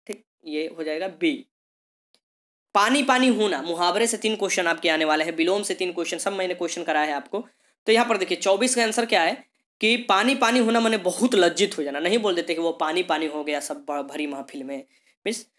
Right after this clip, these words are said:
वो लज्जित हो गया, ठीक। तो चौबीस का आंसर क्या हो जाएगा, सी हो जाएगा। गूलर का फूल होना, गूलर का जल्दी फूल कोई नहीं देखा है, नहीं फूल होता है गूलर का, असलियत यही है कि गूलर का फूल होता ही नहीं है कि कोई देखेगा। गाँव देहात में कहावत है कि अगर गूलर का फूल आपको मिल जा रहा है तो उससे आप बहुत सोना बना सकती हैं,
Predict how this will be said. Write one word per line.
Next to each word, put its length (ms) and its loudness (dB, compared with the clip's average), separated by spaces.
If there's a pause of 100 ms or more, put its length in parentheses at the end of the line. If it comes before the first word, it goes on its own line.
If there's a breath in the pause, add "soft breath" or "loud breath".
(120)
वो 100 4
लज्जित 540 2
हो 80 -4
गया, 180 -6
ठीक। 280 -6
तो 60 -8
चौबीस 360 0
का 80 0
आंसर 200 -2
क्या 140 4
हो 80 2
जाएगा, 180 0
सी 260 0
हो 180 2
जाएगा। 320 -6
गूलर 380 4
का 180 6
फूल 200 4
होना, 220 -2
गूलर 340 -2
का 100 -2
जल्दी 240 -4
फूल 240 -4
कोई 160 -2
नहीं 180 -2
देखा 240 0
है, 100 -8
नहीं 200 -4
फूल 180 -2
होता 280 -4
है 140 -6
गूलर 220 -10
का, 160 -20 (340)
असलियत 400 -2
यही 140 -4
है 80 -4
कि 100 -14
गूलर 220 -2
का 100 -2
फूल 200 -6
होता 200 -4
ही 120 -4
नहीं 140 -2
है 60 -2
कि 120 -12
कोई 160 -8
देखेगा। 380 -8 (560)
गाँव 240 4
देहात 280 2
में 100 2
कहावत 380 2
है 60 0
कि 100 0
अगर 200 0
गूलर 280 2
का 120 0
फूल 240 -2
आपको 260 0
मिल 180 0
जा 120 4
रहा 200 0
है 180 -8
तो 140 -6
उससे 180 -4
आप 140 2
बहुत 280 -4
सोना 280 0
बना 220 0
सकती 340 -12
हैं, 160 -14